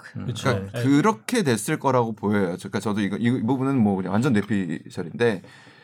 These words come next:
Speaker 3: 그 해외 자본들이 이제 막 쏟아져 들어오기 시작하잖아요.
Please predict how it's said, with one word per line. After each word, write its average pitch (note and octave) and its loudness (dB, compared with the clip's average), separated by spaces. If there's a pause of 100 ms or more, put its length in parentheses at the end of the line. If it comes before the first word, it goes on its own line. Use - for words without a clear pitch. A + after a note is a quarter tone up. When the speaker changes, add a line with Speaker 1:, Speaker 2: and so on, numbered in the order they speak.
(140)
Speaker 3:
그 D3 4 (640)
해외 D#4 4
자본들이 G3+ 4
이제 B2+ 0 (540)
막 - -6
쏟아져 B3+ 4
들어오기 A#2 4
시작하잖아요. A2+ -6